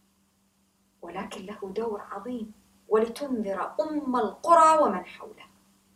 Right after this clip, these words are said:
فيه إنذار. "والذين يؤمنون بالآخرة يؤمنون به وهم على صلاتهم يحافظون". تدبروا في الآيات.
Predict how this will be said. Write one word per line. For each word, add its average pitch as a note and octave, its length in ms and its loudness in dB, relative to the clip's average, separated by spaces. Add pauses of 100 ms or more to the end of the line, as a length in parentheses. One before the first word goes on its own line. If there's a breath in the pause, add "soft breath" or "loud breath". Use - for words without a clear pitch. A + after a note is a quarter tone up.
(1500)
فيه G3 340 -12
إنذار. A#3 420 -8 (2500)
"والذين D#4+ 540 8
يؤمنون D4+ 720 4
بالآخرة C#4+ 800 0
يؤمنون D#3 680 -12
به - 180 -20 (1300)
وهم - 280 -12
على - 280 -12
صلاتهم - 680 -8
يحافظون". - 640 -18
تدبروا - 540 -12
في - 120 -16
الآيات. - 560 -20